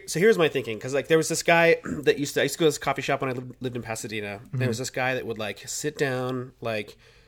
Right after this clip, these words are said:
Speaker 1: in a scarf, in, like, <laughs> September, you, like, really dressed up. I mean,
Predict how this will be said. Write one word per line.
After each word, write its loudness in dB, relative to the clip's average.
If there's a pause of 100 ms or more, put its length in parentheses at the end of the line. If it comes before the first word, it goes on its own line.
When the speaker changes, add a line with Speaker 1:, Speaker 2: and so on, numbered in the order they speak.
(520)
Speaker 1:
in -4
a -4
scarf, -2 (360)
in, -2
like, -6 (240)
<laughs> -14 (300)
September, -2 (600)
you, -6 (380)
like, 4
really 2 (120)
dressed 4
up. 0
I -8
mean, -2